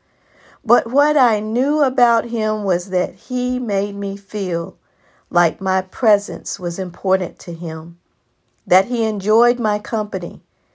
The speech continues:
and that he enjoyed the conversations we shared. He made me feel like my friendship mattered to him. He touched my life.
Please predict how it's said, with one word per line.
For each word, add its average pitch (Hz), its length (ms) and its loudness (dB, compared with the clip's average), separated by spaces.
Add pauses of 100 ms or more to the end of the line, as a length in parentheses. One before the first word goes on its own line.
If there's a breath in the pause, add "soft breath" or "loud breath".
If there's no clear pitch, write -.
(320 soft breath)
and 220 160 2
that 226 140 4
he 254 200 2
enjoyed 240 460 4
the 220 100 0
conversations 226 1200 -2
we 190 240 -6
shared. 175 720 -4 (720 soft breath)
He 311 220 0
made 262 340 4
me 240 180 -4
feel 240 400 2
like 190 300 0
my 202 260 0
friendship 220 840 -4
mattered 175 540 0
to - 120 -10
him. 165 460 -8 (680 soft breath)
He 277 240 -4
touched - 560 -2
my 208 220 2
life. 165 560 -2